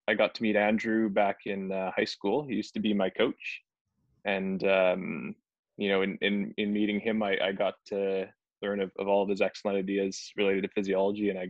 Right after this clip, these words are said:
I got to get into, um, some coding. I, I initially got into the reporting data analysis side of things. Um,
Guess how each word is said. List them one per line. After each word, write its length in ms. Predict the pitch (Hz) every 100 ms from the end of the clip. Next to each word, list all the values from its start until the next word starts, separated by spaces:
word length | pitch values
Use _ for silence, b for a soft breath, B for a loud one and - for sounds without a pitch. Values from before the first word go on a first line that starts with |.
| -
I 60 | 95
got 200 | 95 -
to 100 | 107
get 160 | 98
into, 500 | 98 98 101 95 95 90 _ _ _ _ -
um, 460 | - 90 - - 95 -
some 200 | - 92
coding. 500 | - 107 123 147 151 -
I, 100 | 101 - 101
I 60 |
initially 680 | 101 107 104 - 101 101 98 _ _ _
got 160 | - 104
into 180 | 101 104
the 60 |
reporting 680 | 92 92 - 120 113 101 98 - _ _ _ _ _ -
data 180 | 107
analysis 460 | 107 98 95 - 95
side 220 | 92 92
of 100 | 87
things. 500 | 90 101 135 151 - -
Um, 460 | 87 87 87 85